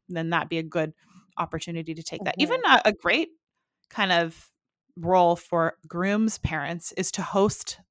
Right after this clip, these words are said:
Speaker 1: their kid and groomsmen party for a brunch, right?
Speaker 2: Mm-hmm.
Speaker 1: 'Cause then you're in a home, it's warm and inviting, it's comfortable, there's food, they're hosting, you know, five or six guys, and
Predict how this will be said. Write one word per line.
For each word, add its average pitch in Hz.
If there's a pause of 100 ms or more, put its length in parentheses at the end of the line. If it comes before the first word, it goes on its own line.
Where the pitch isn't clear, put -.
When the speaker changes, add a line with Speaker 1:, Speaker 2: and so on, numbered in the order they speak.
(140)
Speaker 1:
their 180
kid 190
and 165 (300)
groomsmen 208
party 170
for 175 (560)
a 208
brunch, - (180)
right? 214
Speaker 2:
Mm-hmm. 539
Speaker 1:
'Cause 220
then 370 (340)
you're 202
in 370
a 359
home, 294
it's -
warm 349
and 277
inviting, 254
it's -
comfortable, 277
there's 190
food, 277
they're 190
hosting, 254
you 233
know, 190
five 220
or 220
six -
guys, 208
and 185